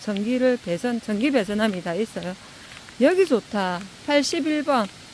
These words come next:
팔십일 번 딱 좋네. 아, 주차 금지네. 주차 금지다. 아, 팔십일 번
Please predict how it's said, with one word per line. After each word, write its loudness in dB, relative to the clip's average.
팔십일 2
번 2
딱 -6
좋네. -4
아, -8
주차 -4
금지네. -4
주차 -6
금지다. -8
아, -8
팔십일 -6
번 -4